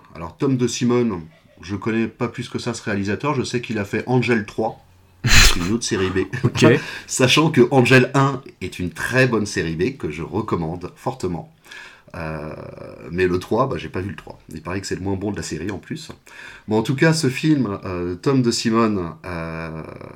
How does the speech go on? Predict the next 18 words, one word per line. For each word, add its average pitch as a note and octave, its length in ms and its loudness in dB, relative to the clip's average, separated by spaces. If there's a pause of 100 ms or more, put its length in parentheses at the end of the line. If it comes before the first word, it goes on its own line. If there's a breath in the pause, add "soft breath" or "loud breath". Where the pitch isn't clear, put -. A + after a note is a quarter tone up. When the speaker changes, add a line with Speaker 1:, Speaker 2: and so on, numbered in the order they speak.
(240)
Speaker 1:
est F#2+ 280 -6
un, D#2+ 640 -4
un D2+ 40 -8
vip, B2 380 -4 (320)
un F2+ 160 -6
vip, C#3+ 340 -6
donc F#2+ 260 -4
un D#2+ 360 -6
Woman A#2 420 0
in F#2 80 -2
Prison, G#2 580 -6 (720 loud breath)
un F2+ 120 -8
film A#2+ 340 0
de, F2 220 2
de D2+ 120 -6
femmes G#2 260 0
en E2 40 -2
prison. F#2 400 -6